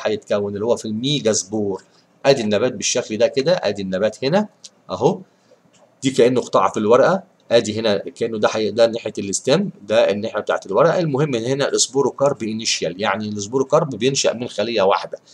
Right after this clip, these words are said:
زي ما هنشوف، وبيكون بيحاط، ده الميجا سبور، ها، ده الميجا سبور بالشكل اللي احنا بنتكلم على التركيب المؤنث. تعالى نبدا مع بعض بقى. هنلاقي هنا خليه واحده بالشكل ده هتبتدي تنقسم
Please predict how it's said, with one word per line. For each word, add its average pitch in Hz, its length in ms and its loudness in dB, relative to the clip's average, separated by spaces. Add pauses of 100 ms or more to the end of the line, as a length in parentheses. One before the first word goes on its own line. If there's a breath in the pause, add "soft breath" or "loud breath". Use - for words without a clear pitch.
(140 soft breath)
زي 117 240 -2
ما 104 120 -2
هنشوف، 104 500 -8 (260)
وبيكون 110 440 -6
بيحاط، 143 640 4 (260)
ده 113 160 4
الميجا 117 360 0
سبور، 101 420 -2
ها، 156 140 -4 (200)
ده 107 80 0
الميجا 107 360 -2
سبور 120 240 -2
بالشكل 110 340 -2
اللي 101 120 -4
احنا 101 120 -6
بنتكلم 107 300 -4
على 92 120 0
التركيب 143 460 -6
المؤنث. 92 480 -6 (340 loud breath)
تعالى 143 340 2
نبدا 113 220 4
مع 104 180 2
بعض - 280 2
بقى. 85 220 -8 (300)
هنلاقي 117 380 0
هنا 120 120 -2
خليه 113 280 -2
واحده 104 280 2
بالشكل 110 400 -8
ده 139 100 0
هتبتدي 107 500 -8
تنقسم 139 600 0